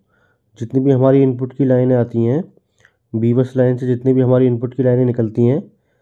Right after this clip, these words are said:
पीएमआई, चार्जिंग आईसी और पावर आईसी के लिए, तो ये हमारी सारी कंप्लीट लाइनें हैं। कम-, इसमें टोटल हमारी ये तीन लाइन है जो मेन लाइन होती हैं, बी बस की लाइन, बीसीडीटी लाइन और हमारी चार एलडीओ की लाइन।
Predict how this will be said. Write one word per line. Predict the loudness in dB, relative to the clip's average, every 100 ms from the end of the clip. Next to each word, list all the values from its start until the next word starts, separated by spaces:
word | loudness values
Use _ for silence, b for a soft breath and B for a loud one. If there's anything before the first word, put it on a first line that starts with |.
| _ _ _ 0
पीएमआई, | 2 4 4 2 2 -2 -4 -10 -16 -12 -2
चार्जिंग | 0 2 2
आईसी | 2 2 0
और |
पावर | 0 0 2
आईसी | 2 0 -2
के | 0
लिए, | 0 -2 -4 _ _ _ _ _ _
तो | -2
ये | 0
हमारी | 2 0 0
सारी | 0 0
कंप्लीट | -2 -2 -2 2
लाइनें | 2 2 0
हैं। | -2 -4 -8 b b b b b b b _ -4
कम-, | -4 -4 -6
इसमें | -4 0
टोटल | 0 4 4
हमारी | 4 2
ये | 2
तीन | 0 0 2
लाइन | 2 2
है | 2
जो | 2
मेन | 2 2
लाइन | 2 2 2
होती | 0 0
हैं, | 0
बी | 0
बस | 0 -2
की | -2 0
लाइन, | 2 0 -4 b b b -6
बीसीडीटी | 0 2 2 0 0 0
लाइन | 2 2 0 -6 b b _ -4
और | -2 2
हमारी | 2 0
चार | 0 0 2
एलडीओ | 2 0 2 2
की | 0
लाइन। | 0 -2